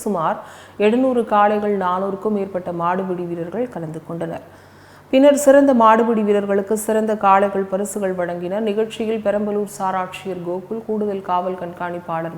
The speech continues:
மதியழகன், தனசேகரன், கால்நடை பராமரிப்புத்துறை இணை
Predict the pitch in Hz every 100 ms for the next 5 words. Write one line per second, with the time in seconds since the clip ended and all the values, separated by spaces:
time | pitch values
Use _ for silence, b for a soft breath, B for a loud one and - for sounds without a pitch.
0 | 165 175 185 185 175 226 B B B B
1 | 190 202 240 240 226 220 220 214 196 202
2 | 220 208 208 190 190 196 190 185 185 180
3 | 185 190